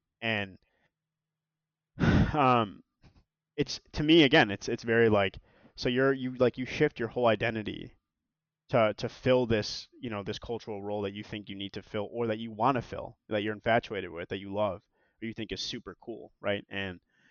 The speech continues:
you essentially compromise who you are as a person. Not to say you can't change or adapt or, or soak in new,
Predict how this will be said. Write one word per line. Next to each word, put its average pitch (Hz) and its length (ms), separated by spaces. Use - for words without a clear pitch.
you 123 120
essentially 147 360
compromise 120 640
who 120 160
you 107 200
are 104 100
as 101 100
a 92 40
person. 123 340
Not 127 180
to 156 80
say 143 200
you 113 160
can't 131 360
change 131 380
or 113 120
adapt 117 460
or, 104 240
or 104 260
soak - 420
in 113 260
new, 117 420